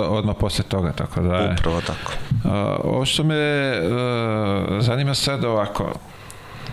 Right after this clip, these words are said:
Speaker 1: ta takmičenje kako jeste? Imamo sad, e, imali smo prošle godine, e,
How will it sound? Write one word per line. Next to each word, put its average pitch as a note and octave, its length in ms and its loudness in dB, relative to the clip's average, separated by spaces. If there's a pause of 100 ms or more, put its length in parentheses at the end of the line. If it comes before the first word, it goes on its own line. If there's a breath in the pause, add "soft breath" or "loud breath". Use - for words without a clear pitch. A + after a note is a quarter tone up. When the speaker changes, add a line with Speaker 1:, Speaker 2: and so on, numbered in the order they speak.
(180 loud breath)
Speaker 1:
ta C#3+ 360 0 (420)
takmičenje C3+ 840 0 (500)
kako A#2 300 -2
jeste? - 380 -4 (340)
Imamo C#3 340 2
sad, C#3 340 0
e, - 20 2 (260)
imali C3+ 280 2
smo A#2+ 560 0 (300)
prošle A#2+ 400 0
godine, B2 480 2
e, B2 100 2